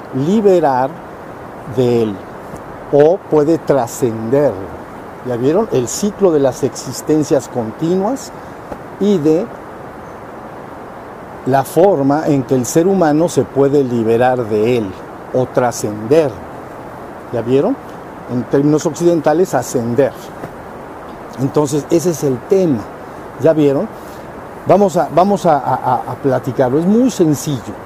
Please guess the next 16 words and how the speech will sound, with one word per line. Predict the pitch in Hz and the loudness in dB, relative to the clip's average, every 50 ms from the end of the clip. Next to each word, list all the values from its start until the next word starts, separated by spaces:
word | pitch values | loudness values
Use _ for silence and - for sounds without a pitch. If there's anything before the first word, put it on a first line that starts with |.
| - - - - - - - | -16 -16 -16 -16 -16 -8 -2
pero | - 131 135 147 | 0 4 4 4
es | 170 165 - - - - - | 4 4 0 -8 -12 -6 -2
importante | 156 131 117 - 135 127 - - 147 147 139 - 143 | -2 -2 2 0 0 0 2 0 0 0 0 -2 -4
escuchar | 131 - 120 117 - - 135 127 | -4 -2 -6 -8 -4 -2 0 0
lo | 123 131 117 - | 0 0 -2 -2
que | - 123 | -2 -2
les | 113 113 | -2 0
voy | 110 123 135 131 | 0 2 2 2
a | 123 | 2
decir. | 110 113 104 - 127 110 120 | 2 0 -4 -4 -4 -2 2
Miren, | 131 147 139 113 98 - - - - - - - - - - - - - - - - - - - - - | 2 2 2 2 -2 -8 -10 -16 -16 -16 -16 -16 -18 -16 -16 -16 -16 -16 -16 -16 -16 -16 -16 -16 -8 -4
eh, | - 135 127 123 123 123 127 139 - - - - - - - - - - - - - - - - - - - - - - - - - | 0 0 2 4 2 2 0 -2 -6 -10 -12 -14 -14 -14 -14 -14 -14 -14 -14 -14 -16 -16 -16 -16 -16 -16 -16 -16 -16 -16 -16 -8 -4
eh, | 139 139 - - - | -4 -4 -4 -4 -2
este | - 226 - - 180 170 | -2 -2 2 2 0 0
tema, | - - - 196 185 170 151 147 156 | 2 4 4 4 6 6 4 2 2
contra, | 160 - 143 135 127 117 - 131 131 | 2 0 0 0 0 2 2 2 2